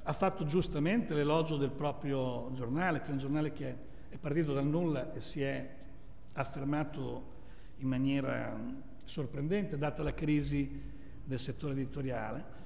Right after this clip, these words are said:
e ha un po' sparato addosso a tutti gli altri. Io, non si offenderà Travaglio se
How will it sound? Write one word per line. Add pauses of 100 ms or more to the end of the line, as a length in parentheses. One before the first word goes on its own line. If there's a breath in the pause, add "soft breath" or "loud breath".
(380 loud breath)
e
ha
un
po'
sparato
addosso
a
tutti
gli
altri.
Io,
non
si
offenderà
Travaglio
se